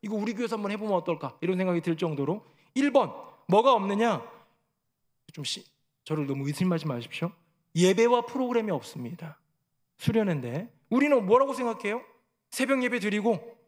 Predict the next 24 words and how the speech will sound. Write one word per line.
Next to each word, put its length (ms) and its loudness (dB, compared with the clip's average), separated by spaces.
저녁에 340 4
집회하고 760 -2
뭐 400 4
이런 200 0
게, 100 2
이런 300 -2
게 80 -4
수련회잖아요. 680 -6
중간에 360 -4
자유생활하고. 760 -6
근데 140 -4
일 120 0
번, 220 4
예배와 460 4
프로그램이 480 0
없고요. 440 -6
이 140 0
번, 180 6
이때부터 400 -4
여러분들 340 -4
눈빛이 340 -8
달라질 360 -8
수 100 -14
있습니다. 500 -16